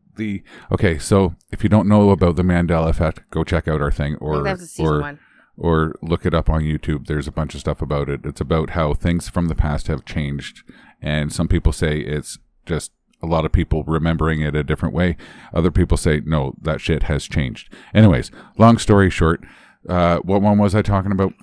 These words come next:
Speaker 2: Shazam.
Speaker 1: Shazam. So there was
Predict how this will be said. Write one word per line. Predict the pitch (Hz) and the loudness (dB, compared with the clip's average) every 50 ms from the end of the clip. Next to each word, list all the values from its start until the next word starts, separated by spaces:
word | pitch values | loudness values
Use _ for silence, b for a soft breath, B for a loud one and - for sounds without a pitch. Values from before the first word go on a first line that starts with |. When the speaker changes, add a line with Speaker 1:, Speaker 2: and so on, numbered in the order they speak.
| - - - | -18 -16 -14
Speaker 2:
Shazam. | 202 190 190 196 190 180 165 165 165 - - - - | -12 -8 -6 -6 -4 -4 -6 -8 -12 -14 -16 -14 -4
Speaker 1:
Shazam. | - - - 87 101 104 92 69 64 B B B B B B | 0 0 2 4 4 2 2 0 -4 B B B B B B
So | - - - 113 | -2 4 4 4
there | 104 85 113 107 | 6 6 4 4
was | 101 107 104 92 - | 6 4 2 0 -2